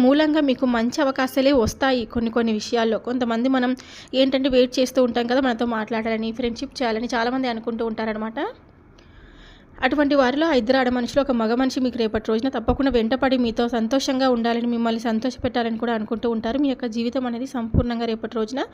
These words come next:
మారిపోతుందని కూడా చెప్పుకోవచ్చు. అంటే మీరు ఈ పాయింట్ని గుర్తుపెట్టుకోండి. కొంతమంది మిమ్మల్ని ఇబ్బంది పెట్టాలని ప్రయత్నించినప్పటికీ రేపటి రోజున కొంతమంది మిమ్మల్ని సంతోషపెట్టడానికి కూడా ఇష్టపడతారనమాట.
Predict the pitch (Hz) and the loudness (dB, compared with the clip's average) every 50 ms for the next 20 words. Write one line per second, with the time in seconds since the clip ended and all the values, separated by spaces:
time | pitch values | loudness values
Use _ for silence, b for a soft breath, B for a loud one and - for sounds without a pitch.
0 | B B B B B B B B - 240 226 233 240 233 247 226 240 220 220 214 | B B B B B B B B -2 0 2 2 2 2 0 0 0 -2 -4 -2
1 | - 233 254 262 - 233 - - - 226 220 214 - 220 - - B B B B | -2 -2 -4 -2 -4 -6 -8 -6 -4 -4 -4 -2 -4 -6 -8 -8 B B B B
2 | B B - - - _ _ - - b b b b b b - 254 262 330 311 | B B -20 -20 -20 _ _ -20 -20 b b b b b b -6 -2 0 2 4
3 | 330 294 302 294 254 254 247 - 233 220 226 240 262 269 269 233 240 226 - 226 | 4 4 4 2 2 0 0 2 0 2 2 0 0 -2 -2 -2 -2 -4 -2 -2
4 | 226 220 - - - 214 208 220 285 370 - 330 277 262 247 262 247 240 226 247 | -2 -2 -4 -4 -4 -4 -2 -2 -2 -2 2 2 2 2 2 2 2 2 2 2
5 | 294 320 294 269 254 247 254 254 247 240 226 202 202 240 269 285 277 294 262 277 | 2 2 4 4 2 2 2 2 2 0 -2 0 0 2 2 2 2 0 0 0
6 | 262 247 247 240 240 226 214 202 196 196 - 240 226 220 226 226 208 - 220 208 | 0 -2 -2 -2 -2 -2 -2 -2 -2 -2 -4 -4 -6 -4 -4 -6 -4 -4 -4 -6
7 | 220 - 349 480 - - - - - - - - - - - - - - - - | -2 0 0 0 0 -2 -14 -20 -20 -20 -20 -20 -20 -20 -20 -20 -20 -20 -20 -20
8 | - - - - B B B B B B B B B 285 294 311 302 311 294 320 | -20 -20 -20 -20 B B B B B B B B B 4 4 6 6 2 2 2
9 | 294 294 294 330 330 - 285 277 269 277 262 269 277 285 277 262 269 294 330 - | 2 2 2 0 2 2 2 2 2 0 0 0 0 2 2 2 0 0 -2 -2
10 | 294 254 262 269 320 330 330 285 285 269 269 262 254 254 254 - 269 320 415 539 | 0 0 2 2 2 2 2 2 2 2 2 2 2 0 0 -2 -2 -2 -2 -2
11 | 427 302 - - 285 - 247 220 - 226 220 208 208 208 208 202 | -2 -4 -4 -4 -2 -2 -2 0 0 0 0 2 0 -2 -2 -2